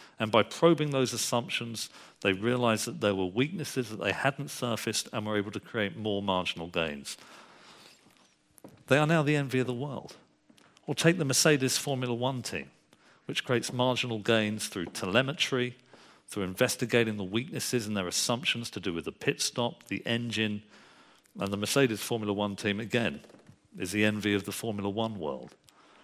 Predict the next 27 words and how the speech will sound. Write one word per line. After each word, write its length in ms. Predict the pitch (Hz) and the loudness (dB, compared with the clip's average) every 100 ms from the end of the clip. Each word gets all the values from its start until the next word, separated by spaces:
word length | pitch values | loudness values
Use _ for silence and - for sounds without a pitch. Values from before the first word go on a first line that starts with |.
| - _ | -20 _
Seems 300 | - - 180 | -2 2 2
to 100 | - | 2
me 60 | 165 | 0
that 180 | 131 165 | 0 0
that 220 | 160 180 | -2 -2
questioning 640 | - 190 156 - 139 127 | -6 -2 0 0 -2 -2
mindset, 560 | 123 160 139 - - 73 - _ _ - - - - - _ _ | -4 -4 -4 -6 -8 -10 -14 _ _ -20 -20 -20 -20 -20 _ _
which 220 | - - | 2 4
is 80 | 139 | 6
so 220 | - 147 | 6 6
prevalent 600 | 131 - 170 156 160 147 | 4 2 4 4 4 2
in 120 | 139 | 2
our 120 | 120 110 | 0 2
most 360 | 123 185 175 | 6 6 6
successful 540 | 156 - - 101 - 92 | 2 0 0 0 -2 -8
sporting 400 | - 107 98 98 | -2 -2 0 -2
institutions, 920 | 104 - - 117 101 - 101 - - - - - - - - _ - - | -6 -6 -2 0 0 -2 -4 -8 -10 -16 -20 -20 -20 -20 -20 _ -18 2
is 180 | 151 156 | 4 8
not 440 | 170 196 - - - | 8 8 4 -16 4
in 380 | 151 151 139 117 - - - - - | 6 8 4 -2 -8 -18 -20 -6 2
operation 840 | 170 - 147 196 160 - 104 107 - _ _ - - | 2 4 8 10 10 10 8 2 -10 _ _ -20 -4
in 100 | 151 | 2
our 80 | 156 | 6
social 400 | - 185 160 185 | 8 8 6 4
and 80 | 165 | 2
political 460 | 170 185 202 - | 6 10 8 6
institutions. 960 | 127 - 107 - 87 - - - - - | 0 0 0 0 0 -2 -4 -8 -14 -14